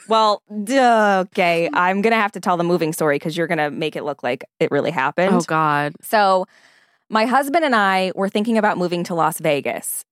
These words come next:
Speaker 1: And
Speaker 2: This was when I was living with them.
Speaker 1: Arisha was living with us at the time.
Speaker 2: Mm-hmm.
Speaker 1: And so we had, like, made the decision. We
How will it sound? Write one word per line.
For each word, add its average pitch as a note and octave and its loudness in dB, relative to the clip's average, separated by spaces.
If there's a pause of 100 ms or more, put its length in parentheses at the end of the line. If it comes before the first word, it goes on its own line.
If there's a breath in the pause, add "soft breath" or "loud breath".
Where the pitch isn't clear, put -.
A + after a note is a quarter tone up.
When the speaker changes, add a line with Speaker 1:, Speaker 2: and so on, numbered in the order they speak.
Speaker 1:
And E3+ 2
Speaker 2:
This D#3+ 0
was - 0
when F#3+ 0
I E3+ 2
was D#3+ -2
living C#3 -2
with C3+ -10
them. C3+ -8
Speaker 1:
Arisha F3 0
was F#3 -2
living D#3+ -2
with D#3 -6
us D3+ -4
at E3 -16
the D#3+ -8
time. D3+ -2
Speaker 2:
Mm-hmm. D3 0
Speaker 1:
And F3 -2
so F3 2
we F3+ -2
had, C4+ 0
like, G#3+ 0
made F#3 0
the F3 0
decision. D3 -4
We D3+ -6